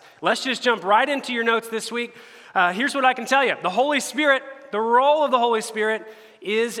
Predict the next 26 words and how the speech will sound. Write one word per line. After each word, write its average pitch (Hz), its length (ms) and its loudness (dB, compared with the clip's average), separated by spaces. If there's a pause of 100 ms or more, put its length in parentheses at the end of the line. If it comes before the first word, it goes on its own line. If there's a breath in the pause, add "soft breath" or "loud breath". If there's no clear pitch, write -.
(120)
to 220 500 -4
nudge 202 680 -2 (280 loud breath)
us. 151 420 -2
And 143 80 -12
here's 226 220 -2
what 262 120 -6
we 240 80 -4
said 220 340 -2 (180 loud breath)
a 180 100 0
nudge 208 400 0
really 196 360 -4
is. 151 300 -4
We 165 80 -10
get 196 140 -2
it 202 80 -6
from 165 200 -6
Romans 240 380 -2
chapter 214 420 -2
eight, 190 240 -6
verse 196 240 -6
fourteen. 196 680 -6 (300 loud breath)
Here's 233 160 -6
what 226 120 0
a - 20 0
nudge 220 300 0
is. 127 280 -8